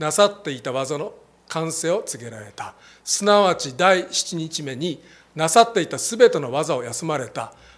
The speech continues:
神は第七日目を祝福し、この日を聖であるとされた。」ま、あ、「それはその日に神がなさっていたすべての創造のわ-、技を休まれたからである」。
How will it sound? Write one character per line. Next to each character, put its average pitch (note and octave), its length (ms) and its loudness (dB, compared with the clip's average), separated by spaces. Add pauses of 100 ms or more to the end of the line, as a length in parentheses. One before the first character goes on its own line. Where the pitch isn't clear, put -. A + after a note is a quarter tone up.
神 G#3+ 240 4
は D#3+ 80 4
第 F#3+ 260 6
七 - 220 -6
日 D#3 180 -8
目 D3 80 -6
を C3 60 -6
祝 F3+ 300 -8
福 - 160 -14
し、 - 260 -8 (220)
こ - 160 -2
の A#3 180 4
日 G#3+ 220 0
を C3+ 300 0
聖 B3+ 500 -2
で C3+ 80 -2
あ C#3 120 -4
る B2+ 120 -6
と - 280 -2
さ - 160 -10
れ G#2+ 100 -14
た。」 B2+ 260 -12 (960)
ま、 - 160 -14 (100)
あ、 B2 160 -12
「そ - 100 0
れ F3+ 80 4
は F#3+ 100 8
そ G3 120 0
の F3 100 0
日 F#3 100 -4
に E3+ 140 -2
神 F#3 240 0
が D3 100 -2
な C#3 100 -6
さ F3 140 0
っ F3 100 -6
て D3 100 -6
い C3 60 -8
た C3+ 120 -8
す - 140 -6
べ G3 120 2
て F3 120 -6
の C3+ 80 -8
創 F3+ 280 0
造 E3 140 -2
の D#3 80 -4
わ-、 C3+ 120 -6 (200)
技 D3+ 260 0
を G3 220 -4 (140)
休 C#3 300 -6
ま F#3 160 -4
れ F3 100 0
た A#2+ 160 -8
か - 160 -8
ら C#3+ 100 -2
で A#2+ 260 -12
あ C3 100 -6
る」。 - 120 -6